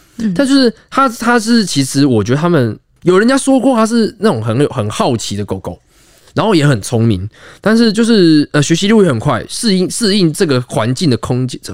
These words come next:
Speaker 2: 呃，能力也很强。但就是，嗯，不过有一个缺点就是他很善变。
Speaker 1: 我觉得这个跟人一样欸，因为我认识的双子座都是，
Speaker 2: 嗯。
Speaker 1: 他是聪明的，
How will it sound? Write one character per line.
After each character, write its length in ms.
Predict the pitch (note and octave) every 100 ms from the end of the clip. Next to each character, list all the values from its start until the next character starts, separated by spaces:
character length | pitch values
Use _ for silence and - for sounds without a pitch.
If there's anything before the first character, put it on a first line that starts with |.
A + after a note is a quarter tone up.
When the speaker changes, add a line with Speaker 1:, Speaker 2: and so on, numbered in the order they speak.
| F#2+
Speaker 2:
呃， 340 | C3+ C3 B2+ B2
能 200 | C3 C#3
力 80 | F3
也 100 | B2+
很 120 | A2+
强。 240 | - - - - _ - - -
但 140 | A#3+ B3
就 80 |
是， 300 | B3 A#3 G3 D#3+
嗯， 320 | D3+ D3 D3 - _
不 140 | - F#3
过 160 | A#3+
有 100 | C#3+
一 20 |
个 140 | A#2+ B2+
缺 280 | - - D#3+
点 120 | A#2+
就 80 | G#2+
是 80 | B2+
他 160 | C3
很 160 | B2 G2
善 200 | A2+ F#2+
变。 180 | F#2 - _ -
Speaker 1:
我 100 | G#3+
觉 80 |
得 40 | C4+
这 120 | D#4
个 80 | C4
跟 180 | A#3 A#3+
人 180 | F#3
一 140 | E3 D#3+
样 180 | E3 -
欸， 200 | F#3 A3 - _
因 100 | D4+
为 0 |
我 220 | F4 G3
认 200 | F#3+ C4 B3+
识 120 | C4
的 120 | G#3+
双 180 | G#3 G#3+
子 160 | -
座 160 | E3 G#3+
都 120 | G3
是， 280 | G3+ A3 G#3+
Speaker 2:
嗯。 60 | G#3+ _ _ _
Speaker 1:
他 160 | - C4+
是 140 | D4+
聪 240 | B3+ A#3 A3+
明 180 | C#3
的， 220 | - -